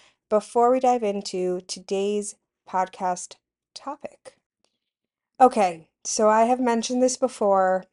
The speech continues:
uh, I think in last week's or two weeks ago. My roommate is out. She is living in her new space and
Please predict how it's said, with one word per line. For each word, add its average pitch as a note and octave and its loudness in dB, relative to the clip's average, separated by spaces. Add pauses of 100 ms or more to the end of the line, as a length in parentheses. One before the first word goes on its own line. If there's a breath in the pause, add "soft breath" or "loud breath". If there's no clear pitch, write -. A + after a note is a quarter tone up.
(240)
uh, F3+ -4
I F3+ -4
think F#3+ -8
in F#3 -4
last F#3 -6
week's G#3 -6
or F#3 -8
two F#3 -12
weeks F#3+ -12
ago. A#3+ 0 (520 soft breath)
My A3 2
roommate B3+ 4
is A3+ 0 (320)
out. G3+ 0 (240)
She G#3+ -6
is G3 -6
living G#3 0
in F#3+ -4
her G3+ -6
new G3 0
space F#3+ -4
and F#3+ -4